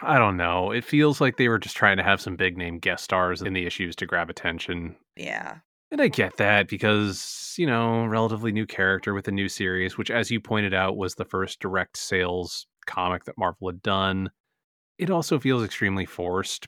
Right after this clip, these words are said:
Speaker 1: because there's no prior relationship with these villains. Like, don't get me wrong.
Speaker 2: Right.
Speaker 1: Having the Enchantress go after Dazzler because Dazzler beat her at an audition for singing at a popular nightclub, pretty funny.
Speaker 2: <laughs> Yeah.
Speaker 1: But it's also weird.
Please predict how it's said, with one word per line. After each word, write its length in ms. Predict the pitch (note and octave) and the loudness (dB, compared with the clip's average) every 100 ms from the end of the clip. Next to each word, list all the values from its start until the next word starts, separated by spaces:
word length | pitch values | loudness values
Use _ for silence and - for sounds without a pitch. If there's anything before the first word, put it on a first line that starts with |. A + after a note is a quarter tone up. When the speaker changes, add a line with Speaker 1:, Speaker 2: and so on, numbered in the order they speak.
| - | -12
Speaker 1:
because 400 | G2+ G#2 F#2+ F2+ | -6 -2 -2 -2
there's 220 | F#2 - | -6 -4
no 120 | G2+ | -6
prior 260 | - G2 F#2+ | 2 2 2
relationship 600 | F#2 F2+ - F#2+ F#2 - _ | 0 -4 -6 -6 -6 -8 _
with 180 | F#2+ - | -10 -8
these 200 | G#2+ G2+ | -6 -6
villains. 440 | B2 A#2+ C3+ C#3 A#2+ | -4 -4 -4 -6 -6
Like, 140 | G#2 | 4
don't 180 | A#3+ G#3 | 4 4
get 80 | C4 | -2
me 120 | C#3+ | -2
wrong. 420 | F#2 E2+ F2 F#2+ | -2 0 2 0
Speaker 2:
Right. 180 | C3+ - _ _ _ _ _ _ _ - | -2 -4 _ _ _ _ _ _ _ 0
Speaker 1:
Having 400 | A#2+ B2+ C3+ C3 | 4 6 4 2
the 100 | A#2 | 0
Enchantress 500 | G2 F#2+ F#2+ G2+ - | 2 0 2 -2 0
go 200 | G2 F2+ | 0 2
after 240 | F#2 F#2 | 0 -2
Dazzler 420 | E2+ E2+ E2+ F#2 | -4 -6 -6 -6
because 300 | F2+ F2+ E2+ | -6 -6 -6
Dazzler 480 | - E2+ E2 F#2+ F#2 | -6 -6 -4 -2 -4
beat 240 | D#2+ F#2 F#2 | -4 -6 -2
her 140 | F#2 | -2
at 80 | F2+ | -2
an 100 | F2 | -4
audition 460 | E2+ E2 A2 F#2+ | -4 -4 -6 -8
for 140 | - - | -6 -6
singing 440 | - F#2+ F2 F2+ | -4 -4 -2 -2
at 80 | F2 | -2
a 40 | |
popular 360 | F2 F2 F2 F2 | -2 -2 -2 -4
nightclub, 420 | E2+ F#2+ B2 B2+ - _ _ - - _ _ - - - | -4 -2 0 -2 -6 _ _ -20 -20 _ _ -2 0 2
pretty 220 | F2+ G2+ | 2 4
funny. 420 | C#3+ D3 C3 A2+ | 4 6 6 2
Speaker 2:
<laughs> 60 | F#3+ - - F#3+ - G3 - - - - | -2 -4 -4 -4 -4 -8 -4 -6 -6 -8
Yeah. 600 | - - - - - - _ _ - - - - - - _ | -10 -6 -8 -6 -6 -6 _ _ -20 -16 -16 -18 -20 -20 _
Speaker 1:
But 120 | F#3 E3+ | 2 4
it's 120 | G3 | 4
also 220 | D#3+ B2+ | 4 4
weird. 540 | F2+ F#2 F2+ F#2+ E2+ | 2 2 4 2 0